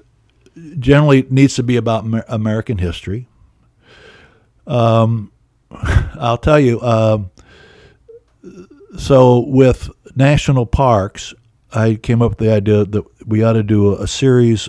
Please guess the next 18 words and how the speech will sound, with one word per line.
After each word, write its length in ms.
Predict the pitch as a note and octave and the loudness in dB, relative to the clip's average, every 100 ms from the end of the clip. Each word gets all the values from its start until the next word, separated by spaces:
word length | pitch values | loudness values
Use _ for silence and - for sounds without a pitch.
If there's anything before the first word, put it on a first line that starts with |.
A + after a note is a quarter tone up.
| - | -6
on 420 | A2 G2 G2 F#2+ | -2 0 0 -2
national 360 | G#2+ A2 - G#2+ | -2 -2 -2 -2
parks, 440 | - F#2+ F#2 - | -2 -2 -4 -6
and 160 | G#2 G2 | -6 -6
it 80 | G#2 | -4
was 180 | F#2+ | -4
not 240 | B2 B2+ B2 | -2 -4 -4
gonna 180 | B2 A2 | -4 -2
be 140 | A2+ | -2
a 80 | G#2 | -2
travelogue 800 | - G#2+ A2 G#2+ G#2 G2+ F#2+ - | -2 -2 0 0 0 0 -2 -6
or 140 | F#2+ | -8
a 40 | F2+ | -4
nature 360 | G#2 G#2+ G2 | -4 -4 -6
show. 420 | - F#2 E2 E2+ - - - - | -6 -6 -4 -6 -10 -20 -20 -8
It 60 | G#2+ | -4
was 180 | G2+ G#2 | -4 -4
about 400 | G#2 G2 - | -4 -4 -6